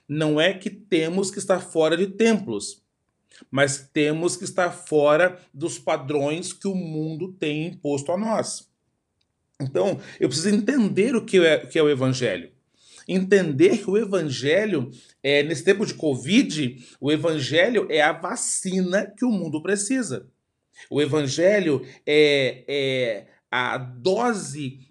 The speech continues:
exata, necessária que uma pessoa precisa. Jesus é a cura,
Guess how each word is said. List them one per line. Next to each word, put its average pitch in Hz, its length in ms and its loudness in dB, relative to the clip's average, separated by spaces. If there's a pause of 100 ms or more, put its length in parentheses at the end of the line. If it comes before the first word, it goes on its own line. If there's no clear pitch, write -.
(120)
exata, 165 920 -2
necessária 180 1200 -4 (220)
que 185 180 -4
uma 180 220 -4
pessoa 165 480 -2
precisa. 190 680 -4 (640)
Jesus 151 640 -2
é 247 60 2
a 233 80 -4
cura, 151 540 -4